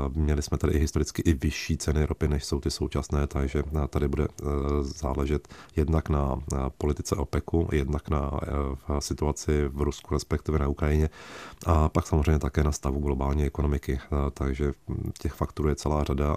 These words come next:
Aktuálně převažuje to geopolitické riziko jako k-, klíčový prvek, eh, pro pohyb cen, eh, energií, takže, eh, pokud by došlo k deeskalaci napětí, tak potom bychom se snad mohli dočkat i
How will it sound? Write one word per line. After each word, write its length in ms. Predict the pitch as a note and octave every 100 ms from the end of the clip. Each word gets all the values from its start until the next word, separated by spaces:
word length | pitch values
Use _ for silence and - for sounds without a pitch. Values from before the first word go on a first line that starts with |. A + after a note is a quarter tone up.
| D#2
Aktuálně 540 | D2+ - - D2 D2 D2+
převažuje 600 | - C#2 C#2+ D2 D2 C#2+
to 140 | -
geopolitické 720 | C#2+ C2+ C#2+ C#2+ C#2+ - D#2
riziko 380 | C#2 D2 - D2+
jako 260 | - D2 D2
k-, 380 | - D#2 D2 D2 -
klíčový 400 | D2+ D2 D2 D#2
prvek, 400 | D2 D2 D2+ -
eh, 160 | D2 D2+ - - - - -
pro 200 | D2 C#2+
pohyb 340 | - D2+ D#2+ -
cen, 220 | - D2+ -
eh, 40 | C#2+ D2
energií, 580 | D2+ D2 D2 D2 D#2 D2+ - -
takže, 300 | C2+ C2+ D2+
eh, 320 | - D2+ C#2+
pokud 340 | D2+ - C#2+
by 200 | C#2+ C#2 - - -
došlo 300 | D2 - D#2+
k 60 | C2+
deeskalaci 640 | - - - D2+ D2+ -
napětí, 400 | D2 - C#2+ D#2
tak 220 | - D2
potom 320 | - - C#2+ C2+
bychom 280 | C#2+ C#2+
se 80 | C#2
snad 220 | - C2+
mohli 200 | C#2 C2+
dočkat 280 | C#2 - C#2+
i 100 | D2